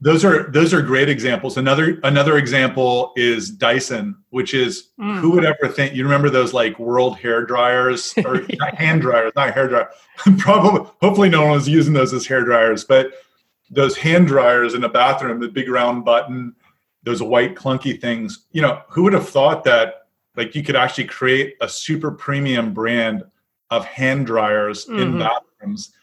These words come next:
Speaker 1: that ended up being revered as, like, a cool, cosmopolitan, sexy product. And Dyson has done that in hardware time and time again, um,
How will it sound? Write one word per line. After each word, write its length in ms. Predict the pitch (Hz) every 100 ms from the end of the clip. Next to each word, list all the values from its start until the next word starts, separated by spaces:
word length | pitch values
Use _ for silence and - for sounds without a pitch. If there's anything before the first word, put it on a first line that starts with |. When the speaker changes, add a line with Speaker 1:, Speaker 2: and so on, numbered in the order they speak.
| _ _
Speaker 1:
that 200 | - 127 131
ended 220 | 135 127
up 200 | 120 -
being 260 | 131 123
revered 560 | 110 110 98 120 127 123
as, 140 | 107
like, 160 | 113 107
a 60 | 110
cool, 560 | - 135 123 120 113
cosmopolitan, 1080 | 104 117 113 117 - 117 113 110 113 110 110
sexy 400 | 101 127 117 113
product. 580 | 107 117 117 113 110 104
And 100 | 110
Dyson 340 | 117 120 -
has 120 | 113 95
done 260 | 107 113
that 220 | 113 110 107
in 40 |
hardware 600 | 98 113 113 104 95 - _ _ _ _
time 260 | - 127 120
and 80 | 107
time 240 | 113 107
again, 520 | 104 110 113 107 104 - -
um, 540 | 107 101 95 98 95